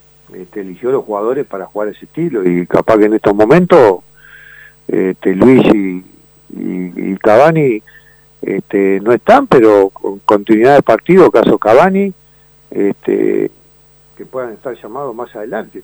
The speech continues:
pero bueno, hay que respetar las decisiones del técnico. Yo le doy un, mi voto de,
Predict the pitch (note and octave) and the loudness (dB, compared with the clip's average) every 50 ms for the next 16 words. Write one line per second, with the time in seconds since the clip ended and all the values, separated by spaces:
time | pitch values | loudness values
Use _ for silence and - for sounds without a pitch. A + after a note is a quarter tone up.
0 | _ - G2+ G2 G2 G2 C3+ F3 F#3 D3+ G2 F#2+ A2+ B2 - D#3 C3 B2 - - | _ -20 -20 -20 -18 -14 -12 -12 -12 -12 -14 -14 -14 -12 -12 -12 -14 -14 -14 -16
1 | B2+ - - C#3 D3 D#3 C3 A#2 A#2 G#2+ A2 A2 G#2+ - C#3+ D3 C#3 C3 A#2+ G#2+ | -16 -14 -12 -10 -10 -10 -10 -10 -12 -14 -16 -20 -16 -14 -12 -10 -10 -10 -12 -12
2 | - D#3+ F3+ F#3 F#3+ F#3 F3+ E3+ E3+ E3+ _ _ _ _ _ _ _ _ _ _ | -12 -10 -10 -10 -10 -10 -10 -10 -12 -12 _ _ _ _ _ _ _ _ _ _
3 | _ _ _ - C3+ C#3 C3 B2 A2+ B2 C3 B2+ A#2 G#2 G#2+ G#2+ G2+ G#2 G#2+ A2 | _ _ _ -10 -8 -6 -6 -4 -4 -4 -4 -6 -6 -8 -12 -16 -18 -16 -14 -12
4 | G#2+ A2+ C3 C3 - - A2 G2+ F#2+ F2+ F2 | -8 -8 -8 -8 -8 -8 -8 -8 -8 -10 -14